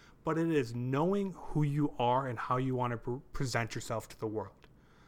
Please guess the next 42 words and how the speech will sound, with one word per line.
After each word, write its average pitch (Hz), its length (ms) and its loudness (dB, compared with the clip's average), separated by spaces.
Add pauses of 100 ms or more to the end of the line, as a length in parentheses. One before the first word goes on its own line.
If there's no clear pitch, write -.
(140)
Like 131 160 0
I 135 80 4
was 135 100 0
saying, 147 260 4
I 123 40 2
was 120 140 -2
always 165 280 4
so 143 220 2
afraid 120 420 0
to 120 80 0
post - 320 10
things 113 220 -2
on, 113 180 -6 (280)
about 135 300 2
video 120 220 0
games 113 240 -4
on 113 80 -4
social 117 320 -6
media 110 300 -4
because 110 360 -6 (380)
that's 151 300 0
what 160 120 2
I 139 60 6
thought 131 240 0
my 120 80 0
personal 120 420 -2
brand 110 320 -4
was, 110 440 -2
was 107 260 -4
not 123 220 -4
someone 120 280 -6
that 110 200 -8
did 110 140 -4
that 104 180 -6
kind 107 160 -10
of 101 80 -16
stuff. 104 280 -8
But 120 100 -6
now 151 160 -2
I'm 135 180 -4
realizing 113 580 -4
that 104 300 -8